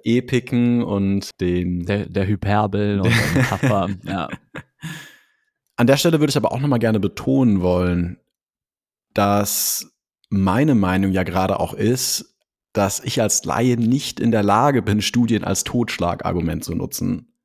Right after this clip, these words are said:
Speaker 1: Das ist ja gerade etwas, was wir versuchen nicht zu tun in diesem Podcast, weil wir sagen, Studien sind schwer zu lesen. Wir sind nicht in der Lage, Studien zu identifizieren, die die Qualität haben,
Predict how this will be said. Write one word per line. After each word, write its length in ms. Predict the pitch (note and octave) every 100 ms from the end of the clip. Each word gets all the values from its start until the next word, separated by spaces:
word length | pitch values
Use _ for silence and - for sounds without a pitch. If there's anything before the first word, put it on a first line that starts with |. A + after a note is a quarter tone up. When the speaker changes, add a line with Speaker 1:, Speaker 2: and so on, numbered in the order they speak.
| _ _
Speaker 1:
Das 180 | A2+ A2
ist 100 | -
ja 60 | G#2
gerade 300 | - A2+ A2
etwas, 320 | G#2+ G#2+ -
was 180 | G2 G2+
wir 220 | G#2+ A#2+
versuchen 460 | G#2 G2+ F#2 F2+
nicht 300 | G2 C3+ -
zu 120 | - G#2+
tun 240 | B2+ A#2+
in 80 | G2+
diesem 220 | F2+ F#2
Podcast, 680 | F#2 F2+ - F#2 F2+ - -
weil 160 | F#2
wir 80 | F2+
sagen, 520 | F2+ F#2+ F#2+ F#2+ F2+ - _ _ _
Studien 880 | - - A2 B2 B2+ B2+ C3+ C3 - _ _ _
sind 400 | F#2+ G2+ G2+ F#2
schwer 560 | - - F#2 G2+ A2 A#2
zu 180 | -
lesen. 760 | A#2 A#2 A#2+ A2+ A#2+ C#3 D3 _ _
Wir 360 | - F2 G2 G#2
sind 260 | G2 G2 G2+
nicht 260 | B2+ -
in 140 | - G#2
der 140 | F#2+
Lage, 480 | F#2 F#2 A#2 A#2 G2
Studien 520 | - G2 G2 G2+ G2
zu 160 | - -
identifizieren, 1040 | E2 F#2 F#2 - - E2 - A#2 A#2+ G2
die 120 | F#2
die 120 | F2+
Qualität 680 | - F2 F2 F2 A2+ C#3 -
haben, 420 | F2 E2 E2+ F2+